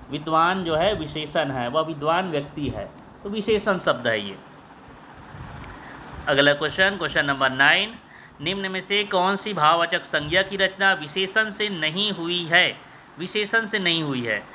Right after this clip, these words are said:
तो सहायता, सहायक विशेषण से हुई है। ऊंचाई, ऊंचा से हुई है।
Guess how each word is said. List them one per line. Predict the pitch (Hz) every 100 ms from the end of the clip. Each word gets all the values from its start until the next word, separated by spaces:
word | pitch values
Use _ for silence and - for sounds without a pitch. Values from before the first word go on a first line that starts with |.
| - - -
तो | 165 170 170
सहायता, | - 156 160 160 180 180 190 180 -
सहायक | - 143 147 151 151 - - -
विशेषण | 127 135 127 147
से | 139
हुई | 143
है। | 143 143
ऊंचाई, | 143 143 156 165 175 135
ऊंचा | 127 143
से | 143
हुई | 147 143
है। | 143 143